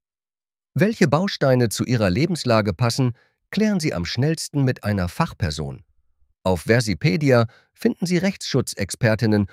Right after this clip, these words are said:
und Experten in Ihrer Nähe. Oder Sie starten mit der kostenlosen Bedarfsanalyse.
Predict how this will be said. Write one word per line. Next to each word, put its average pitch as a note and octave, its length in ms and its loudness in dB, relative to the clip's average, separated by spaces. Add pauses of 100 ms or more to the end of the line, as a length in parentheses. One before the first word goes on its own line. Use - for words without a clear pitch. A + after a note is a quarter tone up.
(240)
und E3+ 340 0
Experten B2 680 -2
in G#2 160 -2
Ihrer E2+ 260 -2
Nähe. E2 340 -2 (520)
Oder D3+ 380 4 (220)
Sie A2 160 0
starten D3 400 -2
mit A#2+ 140 -2
der F#2+ 100 0
kostenlosen A2+ 760 -2
Bedarfsanalyse. F2 1040 -2